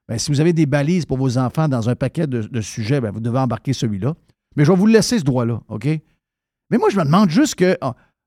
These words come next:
qu'on, qu'on respecte les gens qui ont des idées qui semblent être majoritaires en passant, là. Euh, ça semble majori-,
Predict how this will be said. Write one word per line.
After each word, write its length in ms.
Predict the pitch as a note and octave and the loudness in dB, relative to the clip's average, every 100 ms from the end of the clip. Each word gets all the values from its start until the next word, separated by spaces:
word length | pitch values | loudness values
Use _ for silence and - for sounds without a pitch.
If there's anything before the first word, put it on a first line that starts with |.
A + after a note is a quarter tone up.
| _ | _
qu'on, 200 | - D3+ | 2 4
qu'on 320 | F3+ D3 C#3+ C3+ | 4 2 0 2
respecte 600 | C#3 G#3 - - D#4+ D3+ | 2 0 -2 -2 -2 -2
les 180 | A#2+ A#2+ | -4 -2
gens 260 | G#2+ G3+ | 0 0
qui 140 | G#3+ C3 | 0 -2
ont 220 | C#3 C3+ - _ _ _ _ _ - | -2 -4 -10 _ _ _ _ _ -10
des 400 | A#2 D3 D#3+ - B2 G#2+ C3+ | 2 4 4 2 -4 -4 -2
idées 260 | D3+ F#3+ - | 2 2 0
qui 240 | - F2+ | -10 -10
semblent 320 | - F3+ B3+ | -2 0 2
être 300 | G#3 D#3+ B2+ | 2 0 -2
majoritaires 600 | A2+ A#2 B2 B2+ C#3+ F3 | -2 -2 -2 -2 -2 0
en 60 | A2+ | 0
passant, 360 | A2+ G2+ E3 A3+ | -2 -2 -4 -6
là. 60 | A#3 - _ _ _ _ - | -8 -14 _ _ _ _ -10
Euh, 160 | F#2+ F2 | -8 -6
ça 140 | - | -4
semble 240 | - D#3 | -2 0
majori-, 360 | D3 A#2+ B2 | 0 0 -2